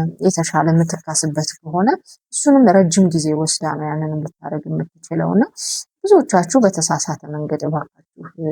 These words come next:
ብቻቸውን የሚያሳድጉ እናቶች የራሳቸው ቁስል ብቻ፣ እ፣ ይበቃቸዋል። እናንተ ሌላ ቁስል አትሆኑባቸው። እንደፈለጋችሁ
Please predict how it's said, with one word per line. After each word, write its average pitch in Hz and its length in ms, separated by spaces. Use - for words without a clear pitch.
ብቻቸውን 180 540
የሚያሳድጉ 170 640
እናቶች 185 440
የራሳቸው 180 540
ቁስል 180 320
ብቻ፣ 190 300
እ፣ 156 100
ይበቃቸዋል። 175 760
እናንተ 180 440
ሌላ 165 200
ቁስል 202 320
አትሆኑባቸው። 165 920
እንደፈለጋችሁ 165 800